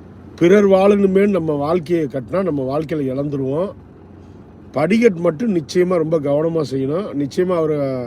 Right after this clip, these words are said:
காம்பவுண்ட் போட சொல்லியிருக்கேன். போட்டதுக்கப்புறம், அவன் குழந்தை பிறந்ததுக்கப்புறம் ஹண்ட்ரட் பர்சன்ட் வந்து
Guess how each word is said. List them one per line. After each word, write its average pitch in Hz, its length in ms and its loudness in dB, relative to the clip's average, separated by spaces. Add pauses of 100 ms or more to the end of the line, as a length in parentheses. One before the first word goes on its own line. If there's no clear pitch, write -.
(520)
காம்பவுண்ட் 180 480 0
போட 165 120 4
சொல்லியிருக்கேன். 156 600 0
போட்டதுக்கப்புறம், 160 800 0
அவன் 139 200 -4
குழந்தை 175 320 2
பிறந்ததுக்கப்புறம் 156 760 0 (840)
ஹண்ட்ரட் 175 440 0
பர்சன்ட் 160 420 0
வந்து 151 260 0